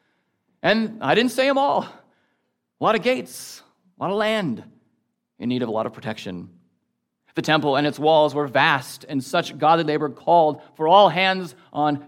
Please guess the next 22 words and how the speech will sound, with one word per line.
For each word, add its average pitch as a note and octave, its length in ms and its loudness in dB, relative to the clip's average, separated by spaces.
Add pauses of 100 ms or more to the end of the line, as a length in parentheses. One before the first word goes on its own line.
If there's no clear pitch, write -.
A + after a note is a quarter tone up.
deck. - 200 -12 (720)
And E3+ 100 2
eventually, F3+ 560 2
though F3 280 4
not E3+ 180 4
without E3 160 4
opposition, D3 800 -4 (400)
the B2+ 80 -4
wall C3+ 500 4
was C3 180 -6
finished. F2+ 440 -14 (2250)
And A#2 100 -4
now, A#2 420 -2 (960)
when B2 100 -6
the A#2+ 60 -2
Messiah B2+ 540 0 (680)
tabernacled C#3+ 560 2
among C3+ 200 0
his C#3 160 -6
people, G2+ 420 -14 (640)
he C#3+ 460 -2 (560)
began A#2 680 -2